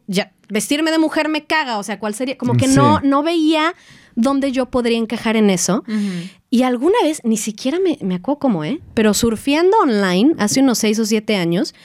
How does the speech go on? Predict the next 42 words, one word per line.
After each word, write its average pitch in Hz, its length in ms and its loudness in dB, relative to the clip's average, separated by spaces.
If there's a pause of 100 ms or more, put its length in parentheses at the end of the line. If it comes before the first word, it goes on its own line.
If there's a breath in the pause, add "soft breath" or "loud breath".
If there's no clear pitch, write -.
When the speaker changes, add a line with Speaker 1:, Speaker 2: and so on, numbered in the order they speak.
(460 loud breath)
Speaker 1:
doy 240 500 0
con 233 180 0
el 202 140 -2
término 240 400 2
drag 196 320 0 (200)
king, 190 340 2 (800)
que - 100 -2
es 214 80 2
Speaker 3:
Ujú. 196 100 2
Speaker 1:
literalmente 208 680 4
Speaker 2:
Ujú. 262 40 -2
Speaker 1:
lo 262 80 -2
opuesto 254 480 -4
de 214 80 -4
una 214 160 -2
drag 208 240 0
Speaker 3:
Ujú. 202 80 -2
Speaker 1:
queen, 226 140 0
y 214 40 0
fue 240 320 -4
lo 190 160 -4
mismo 226 420 0
que 208 120 -4
el 175 220 -2 (120)
bisexual, 190 580 -4
¿no? 185 60 -4
Así 180 160 -8
como, 190 380 -4
"¡Ah! 415 380 -2 (180)
Yo 240 180 -2
quiero 190 280 -6
ser 175 200 -8
eso". - 460 -10
Speaker 3:
Ujú. 202 440 -2
Speaker 1:
Y 254 60 0
entonces 269 400 -4
yo 285 100 -2
empecé 320 360 -2
a 320 60 -2
draguear, 285 520 -2
pero 226 180 -2
súper 233 1000 -2